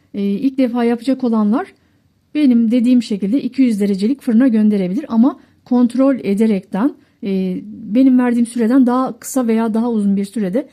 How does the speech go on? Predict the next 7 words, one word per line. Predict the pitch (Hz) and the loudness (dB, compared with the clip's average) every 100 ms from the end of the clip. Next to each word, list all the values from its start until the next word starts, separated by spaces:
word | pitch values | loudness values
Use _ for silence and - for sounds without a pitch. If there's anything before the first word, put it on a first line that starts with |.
| _ _ | _ _
pişebilir. | - - 247 180 302 - _ _ - | -14 -4 -2 -2 -6 -10 _ _ -10
E, | 190 | -2
bilenler | 262 294 233 294 | 0 2 2 2
zaten | 277 233 226 311 302 | 0 -2 -2 -4 -4
fırınların | 277 269 233 214 208 202 220 | -2 2 2 2 2 0 0
derecesini | 269 208 190 285 294 | 0 0 -4 0 2
biliyorlar. | 214 196 202 | 2 0 -2